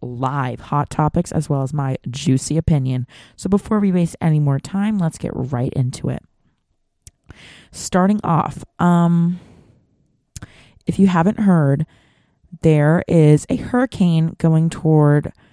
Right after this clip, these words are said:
the West Coast. Um, this is the first hurricane on the West Coast in history.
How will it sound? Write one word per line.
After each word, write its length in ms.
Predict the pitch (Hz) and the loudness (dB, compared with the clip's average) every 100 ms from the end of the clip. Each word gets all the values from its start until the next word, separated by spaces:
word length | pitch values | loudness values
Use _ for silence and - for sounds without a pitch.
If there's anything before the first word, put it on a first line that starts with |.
| _ _ - | _ _ -8
the 480 | 139 156 143 139 - | -2 0 2 0 -2
West 400 | - 151 139 - | 0 0 0 -2
Coast. 520 | - 123 - - - _ _ _ _ _ _ - | 0 0 -2 -12 -18 _ _ _ _ _ _ 0
Um, 360 | 170 165 160 165 | 4 4 2 -2
this 180 | 151 - | -6 -10
is 120 | 165 | -6
the 100 | 165 | -6
first 420 | 180 - 160 202 - | -2 0 2 0 -4
hurricane 800 | - 165 160 - 156 151 156 165 _ _ _ _ _ - | 0 0 0 -2 0 0 -2 -6 _ _ _ _ _ -4
on 120 | 165 | 0
the 60 | 156 | 2
West 280 | 143 143 - | 2 0 2
Coast 400 | 156 151 - - - | 4 4 0 -10 -2
in 320 | 156 143 143 | 2 2 0
history. 760 | 143 - 170 - - 131 - | -2 0 0 0 0 -2 -2